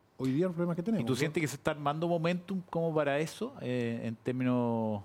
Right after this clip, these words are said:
Speaker 2: de, de las prioridades del, de, de, no sé, pues, de las municipalidades, del gobierno central? Algo hay, ¿no? Está
Speaker 1: Mira, hay,
Speaker 2: armando.
Speaker 1: hay poco, yo creo que en la empresa hay más,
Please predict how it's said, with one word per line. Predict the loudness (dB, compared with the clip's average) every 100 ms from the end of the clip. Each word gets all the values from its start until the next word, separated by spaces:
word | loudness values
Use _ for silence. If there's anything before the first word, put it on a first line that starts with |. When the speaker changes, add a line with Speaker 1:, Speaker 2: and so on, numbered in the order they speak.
| -10 _ -6
Speaker 2:
de, | -2 0 0 -2 -4 -4
de | -4
las | -4
prioridades | -2 0 2 2 2 0
del, | -2 -2 -6 -10 -12 -18 _ _ -20 _ _ _ _ -16
de, | -6 -4 -2
de, | -4 -8 -10 -12
no | -12
sé, | -8 -8
pues, | -4 -4
de |
las | -4 -4 -10 _
municipalidades, | -6 -4 -4 -4 -4 -2 0 2 0 -2
del | -4
gobierno | -6 -4 -4
central? | -8 -10 -6 -6 -6 -6
Algo | -2 2 2
hay, | 2
¿no? | 0 -4 -6 -8 -16 _ _ -12
Está | -2 0
Speaker 1:
Mira, | 2
hay, |
Speaker 2:
armando. | 2 2 -2 -4 -4
Speaker 1:
hay | -2 -2
poco, | 2 2 2 2 2
yo | 2
creo | 2
que | 2
en | 2
la |
empresa | 0 0 0 0 2
hay | 2
más, | 4 2 0 -2